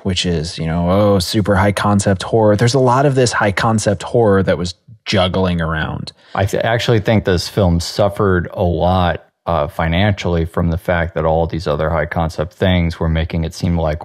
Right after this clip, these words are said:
Speaker 2: one of those crappy high concept <laughs>
Speaker 1: Exactly.
Speaker 2: movies.
Speaker 1: And, um,
Speaker 2: I had no idea Don't Breathe was even,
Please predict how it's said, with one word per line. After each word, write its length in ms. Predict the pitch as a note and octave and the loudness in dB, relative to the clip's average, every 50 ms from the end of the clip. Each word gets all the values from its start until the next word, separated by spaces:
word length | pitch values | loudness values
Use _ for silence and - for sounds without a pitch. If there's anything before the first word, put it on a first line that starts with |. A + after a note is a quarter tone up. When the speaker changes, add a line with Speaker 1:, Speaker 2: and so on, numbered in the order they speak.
| G2 - | -12 -10
Speaker 2:
one 220 | E2+ E2+ E2 E2 | -4 -4 -2 -2
of 120 | E2 - - | -2 -2 0
those 280 | F2 F2 G2+ B2 - - | 0 2 2 2 0 -2
crappy 380 | - - E2 D#2 D2+ - E2 | -2 -2 -2 -2 -2 -2 -2
high 180 | D#2 D#2+ E2+ E2 | -2 -2 -2 -2
concept 300 | E2 - F2 F2 D3+ D3 | -2 -2 0 2 2 4
<laughs> 100 | C3 B2+ | 4 4
Speaker 1:
Exactly. 540 | - C3+ C3 C#3 B2+ D3 C#3+ - F3+ C#3+ A2 F#2+ | 4 4 4 4 4 2 2 4 4 4 4 4
Speaker 2:
movies. 380 | G2+ B2+ G#2+ - - - - - - | 4 2 2 0 -2 -8 -8 -2 0
Speaker 1:
And, 560 | D#3 D#3 D3+ D3+ D3+ D3+ D3+ D3 C#3 C#3+ - - - | 2 2 4 4 4 6 6 6 4 2 -2 -6 -4
um, 520 | C3 C#3 C3+ C3 B2+ B2 B2 A#2+ A#2+ A2 - _ _ - | 0 0 2 2 2 2 2 0 -2 -4 -6 _ _ -4
Speaker 2:
I 140 | A#2 A#2+ D3 | 0 2 2
had 160 | D#3 D3 B2 | 2 2 4
no 160 | A#2 A#2+ A#2+ A#2 | 4 4 4 4
idea 260 | A2+ G#2+ A#2 A2+ G#2 | 4 4 4 2 2
Don't 280 | F2+ A2+ G#2+ G2+ F#2 - | 2 2 4 4 2 2
Breathe 340 | G2 G2+ G#2 A2+ A2 G2 G2 | 2 2 2 2 2 0 0
was 240 | F2+ F2 F2 E2+ F#2+ | 0 -2 0 0 0
even, 460 | G2 F#2+ E2+ E2+ E2+ E2+ E2 D#2+ - | 0 0 0 0 0 0 -2 -4 -6